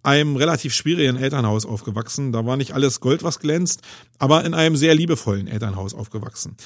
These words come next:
Da waren, mein Vater war, ähm, Abteilungsleiter bei der B F A, nannte, nannte sich das damals, äh,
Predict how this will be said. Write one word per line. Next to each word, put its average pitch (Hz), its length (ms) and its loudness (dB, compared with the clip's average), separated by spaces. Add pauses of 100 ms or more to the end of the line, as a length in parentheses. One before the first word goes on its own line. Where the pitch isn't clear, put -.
(180)
Da 113 140 0
waren, 165 320 4
mein 147 140 0
Vater 156 320 2
war, 143 480 0
ähm, 117 420 -2
Abteilungsleiter 147 800 0
bei 131 140 0
der 117 100 0
B 117 140 2
F 113 160 0
A, 143 180 2
nannte, 135 320 -2
nannte 123 240 -2
sich 117 160 -4
das 117 140 -6
damals, 117 480 -2
äh, 117 100 -6